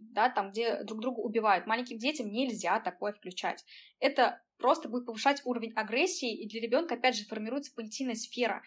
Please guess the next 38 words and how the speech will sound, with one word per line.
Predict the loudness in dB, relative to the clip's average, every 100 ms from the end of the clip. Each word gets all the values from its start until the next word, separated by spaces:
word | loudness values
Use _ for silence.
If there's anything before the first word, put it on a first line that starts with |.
| -18 -16
что | -8
это | -6
нормально | -4 -2 2 0 0
бить | -4 -4
друг | -4 -6
друга, | -10 -10 -12 -16 -8
нормально | -6 -2 0 0
убивать | -2 -6 0 2 2 -2 -14 -12
и | -4
так | -2 2
далее. | 0 0
Если | -2 -4
мне | -4
что-то | -4 -4
не | -4
понравилось, | 0 4 6 4 4
я | 0
убью. | 0 -4 -4
Ну | -2 0
вот, | -2 -4 _
ладно, | 2 2 2
все-таки | -8 -10
назову, | 2 2 2
наверное, | -2 -4 -6 -10
э, | -6 -4 -4 -6 -8
вот | -8
эти | -10
вот, | -10 -12 0
короче, | 0 2
с |
Хаги-Ваги | 4 4 6 4 2 -8
связанные. | -2 -2 -2 -10 -12 -18 _
Есть | -2 -2 2
приквелы | 0 4 4 4
к, | 0 -6
к | -2
игре, | 4 6 6 2
как | 6 6